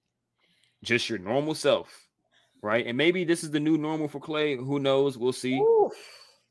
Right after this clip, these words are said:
Speaker 2: that would be
Speaker 1: That would be, that would be pretty
Speaker 2: Yeah.
Speaker 1: tough.
Speaker 2: Yeah.
Speaker 1: Um,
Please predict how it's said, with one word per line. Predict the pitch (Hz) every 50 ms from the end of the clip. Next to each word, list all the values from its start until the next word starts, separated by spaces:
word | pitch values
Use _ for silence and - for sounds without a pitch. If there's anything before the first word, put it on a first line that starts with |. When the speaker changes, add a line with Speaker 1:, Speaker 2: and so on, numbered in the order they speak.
| _ _ -
Speaker 2:
that | 170 202 226
would | 214 165 127
be | 147 143 135 131 127 117 104 - _ _ _ _ _ _
Speaker 1:
That | 101 117 123
would | 135 139 135
be, | 143 135 113
that | 107 110
would | 117 113
be | 120 101
pretty | - - 123 123 123
Speaker 2:
Yeah. | 123
Speaker 1:
tough. | - 123 110 123 139 147 139 - - _ _ _ _ _ _ _ _ _ _ _ _ _ _ _ _
Speaker 2:
Yeah. | 127 135 120 110 110 110 107 104 104
Speaker 1:
Um, | 101 101 98 98 92